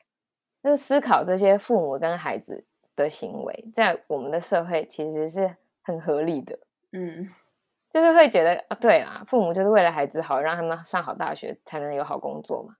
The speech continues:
Speaker 2: 嗯。
Speaker 1: 可是怎么会这样呢？对不对？为什么我们的社会结构要这样子呢？
Speaker 2: 嗯。
Speaker 1: 要这样子去逼迫我们的孩子们不能开心的玩乐呢？对不对？就是很多时候这些被合理化的这些东西，就会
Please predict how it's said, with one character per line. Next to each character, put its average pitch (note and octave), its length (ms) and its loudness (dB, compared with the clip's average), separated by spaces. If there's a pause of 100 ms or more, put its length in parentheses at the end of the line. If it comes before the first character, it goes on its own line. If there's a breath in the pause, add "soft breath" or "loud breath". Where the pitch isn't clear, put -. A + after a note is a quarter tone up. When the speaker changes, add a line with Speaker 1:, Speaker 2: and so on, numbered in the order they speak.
(140)
Speaker 2:
嗯。 F#3 440 -12
Speaker 1:
可 A3 160 4
是 C4 240 2 (100)
怎 F#3+ 140 2
么 D#3 120 0
会 A#3 140 8
这 G3 120 2
样 E3 240 4
呢？ D3+ 280 -8 (240)
对 E3+ 120 0
不 D#3+ 80 0
对？ D#3 100 -4
为 D4+ 160 6
什 C#4 80 0
么 G3 100 4
我 D#3 120 4
们 D3+ 100 -4
的 D#3 120 4
社 G3+ 180 4
会 G3+ 120 6
结 D3+ 160 -2
构 E3 160 6
要 E3+ 140 6
这 F3+ 120 0
样 D#3 180 0
子 C#3+ 160 -12
呢？ C#3 240 -10
Speaker 2:
嗯。 D#3 80 -14 (240)
Speaker 1:
要 F#3+ 180 2
这 F#3+ 60 2
样 F3 160 2
子 D3+ 120 -4
去 E3+ 360 -4 (320)
逼 G3 140 0
迫 G3+ 180 8
我 D#3+ 60 6
们 D3+ 100 0
的 D3+ 80 0
孩 D#3 160 2
子 D#3 140 -4
们 D3 200 -6
不 F#3 120 -2
能 D3+ 120 -2
开 D#3+ 220 2
心 E3 160 -4
的 D#3+ 100 0
玩 C3 180 0
乐 G#2+ 280 -2
呢？ D#2+ 140 -16 (280)
对 - 120 -6
不 - 40 -12
对？ - 240 -8
就 G3+ 80 -6
是 G3+ 300 0
很 F3+ 180 -2
多 G3 160 6
时 G3+ 160 2
候 G3+ 160 6
这 G3 140 0
些 F#3+ 180 4
被 G3+ 240 6
合 E3+ 160 2
理 D#3 160 0
化 E3 220 2
的 C#3+ 120 -2
这 D#3 160 -6
些 D3+ 140 -4
东 D3 220 -6
西， D3 200 -10
就 D#3+ 120 -6
会 D#3+ 120 -2